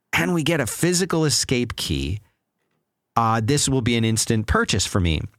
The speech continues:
And, uh, so when it came out, I, I, you know, I waited a little, little couple days to read the reviews and other things like that. And then I said, "All right, I will, I will go and get one." And I picked it up here in town, and I've had it for about a week now. I got it right after last week's show.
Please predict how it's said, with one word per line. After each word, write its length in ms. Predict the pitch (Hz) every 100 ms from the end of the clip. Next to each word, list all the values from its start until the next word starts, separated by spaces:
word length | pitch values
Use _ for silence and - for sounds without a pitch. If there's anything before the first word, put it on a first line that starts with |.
| - - - 131
And, 320 | 135 131 127
uh, 140 | 123
so 160 | 113 147
when 160 | 143
it 80 | 170
came 240 | - 165 127
out, 180 | 117
I, 120 | 135 139 -
I, 140 | 127
you 100 | 170 _ 330
know, 100 | 330
I 60 |
waited 320 | 330 311 262 240
a 40 |
little, 180 | 220 214
little 240 | 196 190
couple 260 | - 185 190
days 320 | 160 156 147
to 100 | 143
read 220 | 139 139
the 60 | 151
reviews 440 | 151 127 113 117
and 60 | 110
other 180 | 107 117
things 260 | 107 101 110
like 160 | 101
that. 280 | 82 78 87
And 100 | 95
then 100 | 90
I 80 | 92
said, 200 | - 73
"All 100 | 69
right, 160 | 57 87
I 60 |
will, 160 | 69 78
I 100 | 80
will 100 | 85
go 180 | 87 98
and 100 | 101
get 180 | 101 85
one." 180 | 85 78
And 100 | 92
I 60 |
picked 260 | 87 104 -
it 60 | 101
up 180 | - - _ _
here 180 | - 117
in 120 | 107
town, 420 | 104 151 151 156 151 - _ -
and 100 | 127
I've 120 | 110 107
had 200 | 143 135
it 140 | 131
for 440 | - - 127 123 117
about 280 | 113 131
a 60 | 117
week 300 | 104 135 -
now. 180 | 113 113
I 80 | 104
got 160 | 110
it 80 | 104
right 200 | 107 113
after 440 | 113 117 113 107 95
last 320 | 107 123 110
week's 180 | 101 -
show. 520 | 113 92 87 107